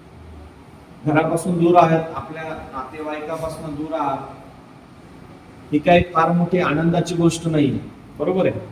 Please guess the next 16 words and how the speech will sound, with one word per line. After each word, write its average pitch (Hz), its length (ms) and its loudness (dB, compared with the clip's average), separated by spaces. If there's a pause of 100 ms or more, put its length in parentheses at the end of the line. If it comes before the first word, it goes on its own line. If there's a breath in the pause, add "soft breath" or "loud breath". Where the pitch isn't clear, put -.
(1700)
पण 143 100 0
तुम्हाला 170 340 2
तुमच्या 175 320 0
घरात, 165 320 4
कुटुंबात 165 760 0
मान 156 220 -2
सन्मान 165 440 -2
मिळून 170 280 4
परत 170 320 4
जायचं 165 420 2
आहे, 151 240 2 (340)
त्याच्यासाठी 165 460 -4
आपल्याला 180 300 2
प्रयत्न 185 360 0
करतोय 147 340 -2
आपण. - 220 -2